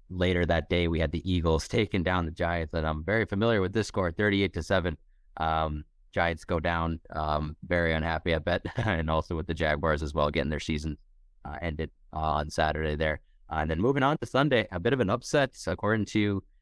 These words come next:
uh, what the prediction was. I, just looking back on it, I think the line was,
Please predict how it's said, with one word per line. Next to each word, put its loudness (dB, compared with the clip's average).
uh, 2
what 0
the -4
prediction -2
was. -6
I, 2
just -10
looking -4
back -2
on 0
it, -4
I -4
think 0
the 0
line 0
was, 0